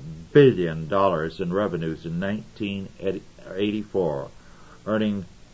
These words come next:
post-profit, uh, post, uh, tax profits totaling a hundred and fifteen million dollars.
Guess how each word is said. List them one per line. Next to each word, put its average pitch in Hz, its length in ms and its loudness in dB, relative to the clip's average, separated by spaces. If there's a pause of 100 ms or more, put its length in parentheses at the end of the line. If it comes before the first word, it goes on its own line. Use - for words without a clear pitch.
post-profit, - 1600 -2 (340)
uh, 117 120 2
post, 147 580 4
uh, 104 160 4
tax 117 480 2
profits 95 680 -2 (500)
totaling 98 500 0
a 82 120 -4
hundred 101 440 -4
and 82 200 -6
fifteen 95 800 -6
million 82 440 -4 (260)
dollars. 71 500 -4